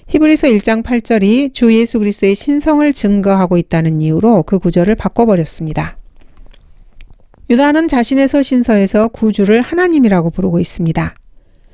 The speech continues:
곧 홀로 지혜로우신 하나님, 우리 구주께라고 고백하고 있습니다. 여러분은 여러분의 구주가 누구인지 알고 계십니까?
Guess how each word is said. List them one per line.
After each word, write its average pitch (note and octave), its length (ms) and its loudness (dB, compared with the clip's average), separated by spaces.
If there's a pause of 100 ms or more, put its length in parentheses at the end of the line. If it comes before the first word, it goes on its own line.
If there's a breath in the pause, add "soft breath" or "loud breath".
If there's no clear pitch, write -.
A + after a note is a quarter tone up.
(460)
곧 A#3+ 340 2 (200)
홀로 D#4+ 340 4
지혜로우신 G#3+ 760 2
하나님, F#3+ 540 -2 (120)
우리 G#3 320 2
구주께라고 G3+ 1000 0
고백하고 F3 580 -2
있습니다. D#3 560 -4 (1600)
여러분은 B3+ 580 0
여러분의 A3 380 2
구주가 G3 540 -2
누구인지 G#3+ 720 0
알고 F3+ 300 2
계십니까? E3+ 720 -2